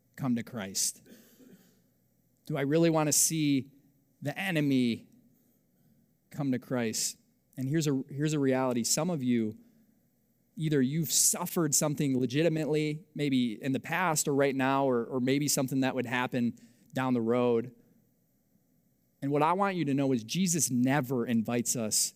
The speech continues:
into just enduring suffering that's abuse-oriented. That is never God's heart. That is not what God is inviting us into. And if that's you, reach out to us.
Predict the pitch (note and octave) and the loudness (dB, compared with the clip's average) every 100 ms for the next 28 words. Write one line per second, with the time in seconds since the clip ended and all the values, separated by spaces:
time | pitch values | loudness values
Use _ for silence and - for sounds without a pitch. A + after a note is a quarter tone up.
0 | _ - C3 C#3+ C3 - A#2+ G#2+ B2 B2+ | _ -8 -6 -4 -4 -2 -2 -2 -4 -4
1 | B2+ A#2 G#2+ - _ _ _ _ _ - | -2 -2 -4 -8 _ _ _ _ _ 0
2 | - C3 - B2 G#2 G2+ G#2+ _ _ _ | 0 -2 -8 -6 -6 -6 -10 _ _ _
3 | A#2 G#2 - A2+ G2+ A2+ G#2+ - - - | -6 -2 -4 -4 -10 -6 -4 -2 -4 -6
4 | _ - A#2 G2+ F#2 D#2+ - - _ _ | _ -14 -10 -10 -12 -18 -20 -20 _ _
5 | _ _ _ F3+ D#3 B2 B2+ D3+ D#3+ D3+ | _ _ _ -4 -2 0 0 0 0 -2
6 | A2+ A2+ G2+ - G2+ F#2+ - _ _ _ | -2 -2 -4 -8 -12 -18 -20 _ _ _
7 | - F#3+ D3 B2 C3+ - D3 C#3 B2+ B2+ | -6 -2 0 0 0 0 -2 0 0 0
8 | A#2 A2+ B2+ B2+ A#2+ - B2 C3+ A#2+ A#2+ | -2 -2 -2 -2 -4 -4 -6 -6 -6 -6
9 | - E3 - C#3+ C3+ B2 D3 B2 A#2 - | -8 -6 -4 -4 -4 -4 -6 -6 -6 -10
10 | G2 - - | -12 -10 -12